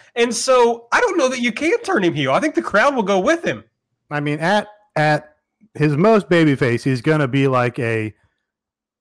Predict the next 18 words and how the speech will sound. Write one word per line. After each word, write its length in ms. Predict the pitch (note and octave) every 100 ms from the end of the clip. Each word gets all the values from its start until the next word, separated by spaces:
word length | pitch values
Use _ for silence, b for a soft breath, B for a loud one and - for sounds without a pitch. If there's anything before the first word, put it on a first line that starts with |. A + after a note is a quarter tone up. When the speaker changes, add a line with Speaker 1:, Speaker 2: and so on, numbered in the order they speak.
| _ -
Speaker 2:
uh, 400 | B2+ A#2+ A2+ A2+ A#2
drunken, 480 | A#2 C3+ C3 B2+ B2
pissy 320 | D3 - C3
badass 680 | A#2 B2 B2+ C#3 D3+ - - C3+
in, 180 | C3
in, 160 | C3+ B2
with 160 | C3+ C#3
this 160 | C3
character 340 | - C#3 C3+ C#3+
direction, 400 | C#3 C#3+ - D3
I 100 | C#3+
think. 380 | D3+ D3+ - _ _ _
So 480 | - C3+ B2 A2+ A#2 -
maybe 280 | C3+ D#3
that's 180 | D3+ C#3
not 220 | D#3+ C#3
literally 560 | B2 C3 D3+ D3+ D3 C#3+
heel, 500 | - C#3 D3 D3+